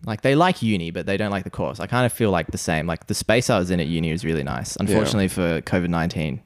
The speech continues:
Speaker 1: they kicked me out and I have to do it
Speaker 2: Had a good
Speaker 1: online.
Speaker 2: three or four weeks on campus and then it was all online.
Speaker 1: Yeah, exactly. Like, I, maybe that's not a good first, first experience with uni.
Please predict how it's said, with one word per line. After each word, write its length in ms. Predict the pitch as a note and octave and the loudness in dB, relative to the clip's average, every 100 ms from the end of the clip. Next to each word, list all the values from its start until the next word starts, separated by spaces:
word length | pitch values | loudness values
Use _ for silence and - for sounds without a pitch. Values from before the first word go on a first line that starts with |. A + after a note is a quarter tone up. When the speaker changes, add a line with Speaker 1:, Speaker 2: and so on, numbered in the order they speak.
| _ | _
Speaker 1:
they 100 | - | -4
kicked 280 | F2 - - | -2 -6 -2
me 100 | F2 | 0
out 160 | F2 C#2+ | 2 0
and 120 | D#2+ | 0
I 120 | D#2+ | 0
have 160 | E2 - | 0 -2
to 80 | |
do 120 | E2+ E2 | 0 2
it 40 | |
Speaker 2:
Had 80 | D#2+ | 2
a 20 | |
good 60 | D2 | 2
Speaker 1:
online. 260 | C2 A#1 - - | 0 -2 -4 0
Speaker 2:
three 220 | G2 G2+ | 2 2
or 20 | |
four 280 | - G#2 G2+ | 0 2 4
weeks 240 | G2+ G2 | 4 2
on 80 | G2+ | 0
campus 420 | G#2 F#2+ G2+ G#2 - | 0 0 0 -2 0
and 80 | |
then 80 | F#2+ | 0
it 40 | E2 | 0
was 120 | G2 | 0
all 140 | G2+ | 2
online. 340 | G2+ G#2+ A2 A2 - | 2 0 -2 -4 -2
Speaker 1:
Yeah, 220 | D#3 G3+ | 2 4
exactly. 600 | - D3 D#3 C4+ - D#2+ | 2 2 2 0 0 0
Like, 200 | E2 G#2+ | 0 0
I, 280 | F2+ C3+ C3+ - | 2 2 2 0
maybe 300 | B2+ D3 E3+ | 0 2 2
that's 160 | E3 | 2
not 100 | C#3+ | 4
a 60 | C3 | 4
good 160 | A2 G2+ | 2 2
first, 360 | A2 G2+ - - G#2+ | 2 2 -2 -10 0
first 260 | G#2 F#2 | 2 2
experience 500 | G2 - F2+ G2 G2 | -4 -2 0 2 0
with 100 | F2+ | -2
uni. 320 | F2 E2+ F2 | -2 0 -4